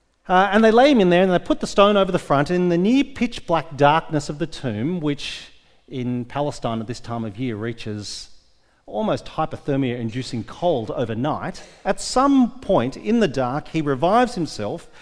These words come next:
ignores his near-fatal injuries, not quite fatal, but near-fatal injuries, uh, and then he,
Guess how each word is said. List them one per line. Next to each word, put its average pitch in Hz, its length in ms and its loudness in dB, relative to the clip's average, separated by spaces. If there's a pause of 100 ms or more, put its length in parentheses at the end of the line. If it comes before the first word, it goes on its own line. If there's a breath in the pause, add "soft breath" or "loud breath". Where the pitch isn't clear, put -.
(160 loud breath)
ignores 190 500 2
his 147 180 0
near-fatal 165 640 4
injuries, 127 260 -2
not 214 140 0
quite 180 220 0
fatal, 123 200 -4
but 175 120 -4
near-fatal 180 580 0
injuries, 117 540 -6 (1200 soft breath)
uh, 127 40 -8
and 147 420 -2
then 190 240 4
he, 165 400 -4